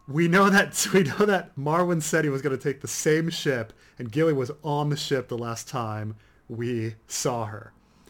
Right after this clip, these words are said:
And so it would be really fun if sh-, her and the babe were taken to Slaver's Bay. Um, the other fun aspect of this is, uh, Jeor Mormont's last words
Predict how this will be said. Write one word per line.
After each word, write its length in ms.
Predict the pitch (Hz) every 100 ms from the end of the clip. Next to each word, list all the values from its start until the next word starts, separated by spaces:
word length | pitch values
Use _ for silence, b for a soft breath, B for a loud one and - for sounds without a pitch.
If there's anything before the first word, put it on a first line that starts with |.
| b b b b -
And 160 | 139 143
so 500 | - 165 156 147 151 b b b b -
it 220 | - 170 156
would 80 | 143
be 100 | 156
really 300 | 139 175 131
fun 500 | - - - 202 185
if 80 | -
sh-, 180 | -
her 320 | - - 151 139
and 100 | 123
the 60 |
babe 460 | 107 123 120 117 107
were 100 | 117
taken 400 | - 139 127 120
to 80 | 110
Slaver's 400 | - 117 107 104
Bay. 600 | - 131 123 113 110 104 _ _ b b b b _
Um, 240 | 131 127 127
the 200 | 110 156
other 220 | 160 185
fun 400 | 196 - 165 147 -
aspect 560 | 147 190 - - 107 120
of 160 | 98
this 340 | 101 104 - - -
is, 440 | 123 113 107 - _ _ _ _ _ _ _ _ _ _ -
uh, 260 | 120 117 101 131 _
Jeor 440 | 113 143 175 165
Mormont's 540 | 123 123 123 117 113 -
last 420 | 110 113 110 -
words 680 | 110 135 131 107 107 107 -